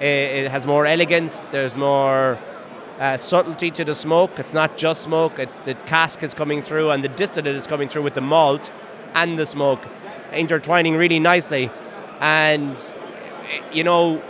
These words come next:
we just need to get liquid on lips, and once we do, and you know it with the Bill Fill, it's a, it's a real crowd pleaser for people, and it really opens their eyes to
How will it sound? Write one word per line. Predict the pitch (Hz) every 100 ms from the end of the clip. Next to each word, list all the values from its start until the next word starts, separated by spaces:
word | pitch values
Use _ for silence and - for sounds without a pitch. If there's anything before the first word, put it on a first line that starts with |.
| 156
we | 160
just | 156
need | 175
to | 165
get | 170
liquid | 165 170 165
on | 156
lips, | 175 185 151
and | 147
once | 156 151
we | 147
do, | 147 175 160 151
and | 147
you | 156
know | 156
it | 151 143
with | 143
the | 143
Bill | 147 143
Fill, | 156 165
it's | 143 -
a, | 143 123
it's | 135
a | 139
real | 151 160 143
crowd | 123 - - 160 160
pleaser | 151 151 135
for | 139
people, | 123 143 139
and | 135 131
it |
really | 143 151 143
opens | 147 143 131
their | 139
eyes | 143 139
to | - 131